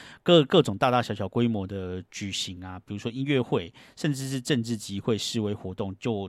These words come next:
都会在这个地方办。一直时至今日吼，其实中央公园里面也常常办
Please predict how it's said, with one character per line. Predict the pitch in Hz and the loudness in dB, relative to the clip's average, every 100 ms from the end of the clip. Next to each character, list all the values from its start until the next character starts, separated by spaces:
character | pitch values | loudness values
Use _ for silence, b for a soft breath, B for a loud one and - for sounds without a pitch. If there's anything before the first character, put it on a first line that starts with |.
| - | -6
都 | 120 | -2
会 | 123 | -2
在 | 113 | -4
这 | 104 | -8
个 | |
地 | 101 | -12
方 | 98 90 | -12 -12
办。 | - - B B B - | -10 -12 B B B 2
一 | |
直 | 247 | 4
时 | 190 - 117 | 6 2 -4
至 | - 151 | -6 -6
今 | - 117 | -2 -2
日 | 131 110 | -2 -4
吼， | 92 92 | -6 -12
其 | 85 113 | -12 -10
实 | 120 | -2
中 | 139 | 0
央 | 139 | 2
公 | 135 123 | 2 0
园 | 104 | -2
里 | 87 | -4
面 | 110 | -8
也 | 90 | -8
常 | - 98 | -10 -12
常 | 98 92 98 | -10 -10 -6
办 | 110 95 | -4 -6